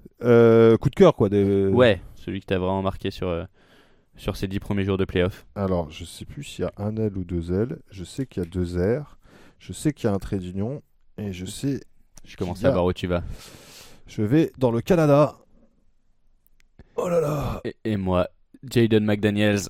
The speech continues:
Speaker 1: Ouais, bah ouais, ouais, Jaden
Speaker 2: Tu
Speaker 1: McDaniels. Tiens, pouf, on
Speaker 2: Je
Speaker 1: peut
Speaker 2: commence
Speaker 1: le mettre à l'image. Tiens, il est là, commence.
Speaker 2: Allez.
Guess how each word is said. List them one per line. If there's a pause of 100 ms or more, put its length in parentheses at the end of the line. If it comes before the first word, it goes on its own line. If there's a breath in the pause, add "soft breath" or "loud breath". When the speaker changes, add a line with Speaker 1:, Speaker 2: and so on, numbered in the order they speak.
(160)
Speaker 1:
Ouais,
bah
ouais,
ouais,
Jaden
Speaker 2:
Tu
Speaker 1:
McDaniels.
Tiens,
pouf,
on
Speaker 2:
Je
Speaker 1:
peut
Speaker 2:
commence
Speaker 1:
le
mettre
à
l'image.
Tiens,
il
est
là,
commence.
Speaker 2:
Allez.